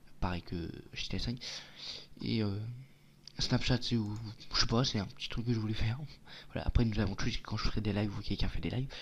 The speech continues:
public, là pour public, euh, ceux qui veulent sur Twitch, tout ça. Donc live privé, hein, ça c'est pour, euh, ceux qui veulent faire des lives, mais tout seul, tu vois, tranquille.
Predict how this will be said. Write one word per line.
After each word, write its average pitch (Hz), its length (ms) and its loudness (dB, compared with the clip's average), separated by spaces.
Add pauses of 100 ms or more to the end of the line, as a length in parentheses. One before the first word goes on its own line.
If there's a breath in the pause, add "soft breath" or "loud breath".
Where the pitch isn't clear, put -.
public, 104 460 2
là 98 80 0
pour - 200 2
public, - 380 -2
euh, 90 80 2
ceux - 120 -4
qui - 100 2
veulent 87 140 6
sur - 100 8
Twitch, - 360 0
tout - 100 0
ça. - 160 2 (440 loud breath)
Donc 104 160 0
live 101 180 2
privé, 104 340 2
hein, 87 120 0
ça 90 120 2
c'est - 140 -4
pour, 78 200 4
euh, - 40 2
ceux - 100 2
qui - 180 -2
veulent 95 100 4
faire - 140 0
des 92 100 -2
lives, 98 140 -6
mais 92 120 -4
tout - 120 -6
seul, 92 160 0
tu - 80 2
vois, - 120 0
tranquille. - 360 -4